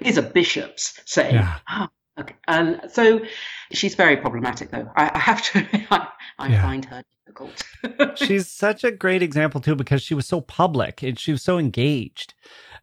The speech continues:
Speaker 2: E-, often we think of a brave writer as somebody who is essentially living at home in their study, but
Speaker 1: Mm.
Speaker 2: they're writing brave things and taking on risk, but only after the manuscript is sent out and published. And then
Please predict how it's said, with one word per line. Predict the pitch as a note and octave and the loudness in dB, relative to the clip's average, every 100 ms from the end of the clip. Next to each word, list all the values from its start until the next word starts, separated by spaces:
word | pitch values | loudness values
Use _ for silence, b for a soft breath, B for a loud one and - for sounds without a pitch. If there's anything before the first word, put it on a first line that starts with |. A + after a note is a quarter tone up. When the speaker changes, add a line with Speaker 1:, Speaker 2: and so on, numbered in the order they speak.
| - | -6
Speaker 2:
E-, | C#3+ C#3 - - | -6 -4 -6 0
often | D3 D3 E3+ D3+ D3 C#3+ | 2 2 2 2 0 0
we | C#3 C3+ | 0 0
think | D#3 C3+ | 0 0
of | C3+ A#2+ | 0 0
a | |
brave | A2+ C3+ C3+ | 2 2 2
writer | A#2+ C3 C3+ C3 | 2 2 2 2
as | A#2+ A#2 | 0 -2
somebody | C3+ B2+ B2 A#2+ | -2 0 0 0
who | B2 C3 | 2 2
is | B2+ | 0
essentially | C3+ - F#3 - B2+ A#2 A#2 A#2+ - | -4 -2 -2 0 0 0 0 -6 -2
living | B2+ C3 C3+ B2 | 0 2 0 2
at | A#2 | 2
home | G#2+ C3 D#3 A2+ | 2 2 0 -2
in | A2+ A2 | -2 0
their | A2+ A2+ A2 - | 2 2 0 -4
study, | - - D#3+ C3 | -12 0 2 2
but | G#2+ A#2+ | 0 0
Speaker 1:
Mm. | |
Speaker 2:
they're | B2+ A2 | 2 0
writing | G2+ A#2+ A#2+ A2 | 2 0 2 2
brave | G#2+ A2 | 2 0
things | - F#3 D3+ A2 | 0 0 2 0
and | A2 G#2+ | -2 0
taking | D3+ C3 C#3 | -2 0 0
on | A#2+ A2+ A2 | 0 0 2
risk, | C3 C3 - | 2 2 -2
but | A#2 A2 | -2 0
only | C3 C3 C#3 C3 A#2 | 0 0 2 0 2
after | A2+ A#2+ - A#2 G#2+ | 0 0 -2 -2 -2
the | G#2+ | -4
manuscript | G#2+ A2+ - A2+ G#2+ - | 0 -2 -2 -4 -4 -2
is | G#2+ G2+ | -2 -2
sent | - A#2 G#2+ | -2 -2 2
out | G#2+ G#2+ G2+ B B B B B - | 2 2 0 B B B B B -2
and | A#2 G#2+ G#2 G#2 G#2 G2+ | 2 2 2 2 0 -2
published. | - A#2+ A2 G#2+ G2+ - | 0 2 2 0 -2 -4
And | A2 G#2 | -2 0
then | G#2+ G#2 G#2 G2 | 2 2 2 0